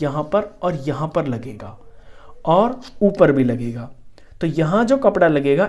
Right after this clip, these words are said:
एक तो lateral surface area of cuboid,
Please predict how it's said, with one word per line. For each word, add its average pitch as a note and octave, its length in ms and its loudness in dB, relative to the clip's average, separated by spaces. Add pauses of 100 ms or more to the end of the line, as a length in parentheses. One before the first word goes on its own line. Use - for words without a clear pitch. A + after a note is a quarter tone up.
एक F3+ 180 -4
तो C4 100 6
lateral F3+ 420 0
surface G3+ 440 -4
area B2 320 -6 (460)
of G#3+ 300 0
cuboid, C3 380 0